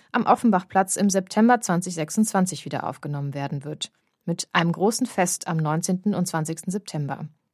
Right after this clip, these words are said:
Das wäre wirklich ein Grund zum Feiern. Einige Informationen dazu. Die Interimsspielstätten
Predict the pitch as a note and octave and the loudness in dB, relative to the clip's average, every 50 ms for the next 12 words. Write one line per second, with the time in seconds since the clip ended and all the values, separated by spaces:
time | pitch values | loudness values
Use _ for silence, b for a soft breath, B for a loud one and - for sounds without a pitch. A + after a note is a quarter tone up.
0 | _ _ - A#3 A#3+ - - F#3 F3 D3+ E3 E3 G3 G#3 - A3 - - F3 E3 | _ _ 0 0 0 2 2 2 2 2 2 2 0 0 -2 -6 -6 -2 -2 -2
1 | D#3 - D3+ D#3+ D#3 - G#3+ G#3+ - - D#3+ C#3+ C#3 C#3+ - G3 D#3 - _ _ | 0 0 -2 -2 -2 -2 -4 -4 -2 -2 -2 -2 -2 -4 -6 -8 -12 -14 _ _
2 | b b b b b b b b b b b b b b b b b b _ _ | b b b b b b b b b b b b b b b b b b _ _
3 | _ _ _ _ _ - F#3+ G#3 G#3 F#3+ E3 F3 F#3 G3 F#3 F3+ E3 D#3 - - | _ _ _ _ _ 0 2 4 4 4 4 2 2 0 0 0 0 -2 -2 -2
4 | F3+ E3+ D#3+ D3+ - D#3 D#3 F3+ F#3 - - C4 C#4 D4 D4+ - _ _ _ _ | -2 -2 -2 0 0 0 0 0 -2 -4 -4 -2 -2 -2 -2 -4 _ _ _ _
5 | _ _ - F3+ F3 D#3 D3+ - F#3+ F3+ G3 F3 F3+ F#3+ G3+ - - - - G#3 | _ _ -4 -2 -2 -2 0 0 2 2 2 2 4 2 2 2 0 -2 0 2
6 | G#3+ A3 - - A3+ A3 - - A#3+ C4 D4 D#4 | 2 2 2 0 -2 -2 0 0 0 0 0 -4